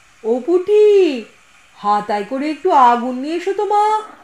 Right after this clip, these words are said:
চণ্ডী মণ্ডপের দোর পর্যন্ত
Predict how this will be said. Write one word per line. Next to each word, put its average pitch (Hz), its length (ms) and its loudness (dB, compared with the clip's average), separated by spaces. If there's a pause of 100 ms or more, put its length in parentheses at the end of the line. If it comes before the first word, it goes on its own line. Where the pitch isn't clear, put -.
(1700)
চণ্ডী 392 400 4
মণ্ডপের 403 600 0
দোর 302 220 4
পর্যন্ত 349 480 0